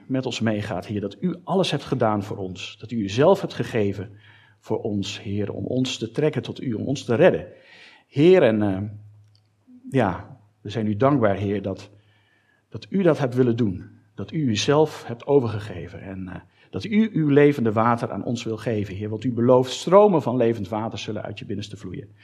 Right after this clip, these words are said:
Heer, en dat is iets wat we moeten leren, Heer. Ehm, maar u wil het geven, door uw geest, Heer. En ja, het, het mag ons leven vullen, Heer. Het mag ons veranderen. En, eh, ja, het mag ons v-, vullen.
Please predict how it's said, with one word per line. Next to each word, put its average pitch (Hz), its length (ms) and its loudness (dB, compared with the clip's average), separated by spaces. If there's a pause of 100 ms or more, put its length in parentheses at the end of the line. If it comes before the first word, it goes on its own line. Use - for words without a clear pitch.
(480)
Heer, 170 280 8
en 151 80 4
dat 135 160 2
is - 140 -6
iets - 500 -6 (500)
wat - 280 -4
we 113 100 0
moeten 113 240 2
leren, 90 300 0
Heer. 87 280 -10 (460)
Ehm, 87 260 -10 (420)
maar 107 200 -8
u 208 80 6
wil 190 100 6
het 160 120 0
geven, 82 400 -8 (720)
door 147 220 2
uw 131 120 2
geest, 85 480 -6
Heer. 117 260 0
En 95 240 -4 (480)
ja, - 180 -2
het, - 420 -10
het 113 160 -8
mag 131 160 0
ons - 160 -6
leven 160 380 4
vullen, 113 320 2
Heer. 98 260 -6
Het 104 100 -6
mag 101 160 -6
ons 107 140 -8
veranderen. 107 600 -2 (480)
En, 92 220 -10
eh, 82 180 -10 (280)
ja, 113 220 -10
het - 120 -12
mag - 180 -10
ons 101 140 -12
v-, - 200 -20 (200)
vullen. 92 540 -4